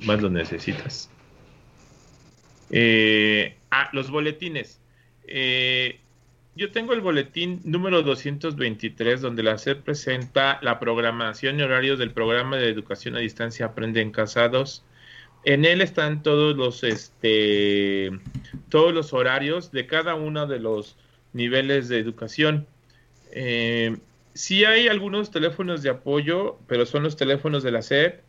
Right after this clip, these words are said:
Están más a irse a una página,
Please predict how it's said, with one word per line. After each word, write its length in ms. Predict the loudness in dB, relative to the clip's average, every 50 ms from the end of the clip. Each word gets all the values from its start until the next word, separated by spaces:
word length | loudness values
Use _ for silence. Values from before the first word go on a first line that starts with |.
| _ _ _ _ _ _ -10
Están 420 | -10 -6 -2 0 0 0 0 -2
más 440 | -2 0 0 2 0 0 -2 -4 -6
a 680 | -6 -4 -2 0 0 0 0 -2 -2 -2 -4 -6 -6 -8 -6
irse 360 | -6 -4 -4 -4 -4 -4 -2
a 60 | -2
una 300 | -2 -2 -2 -2 -4 -2
página, 760 | 0 -2 -2 -2 -4 -8 -8 -4 -2 0 0 -2 -2 -4 -10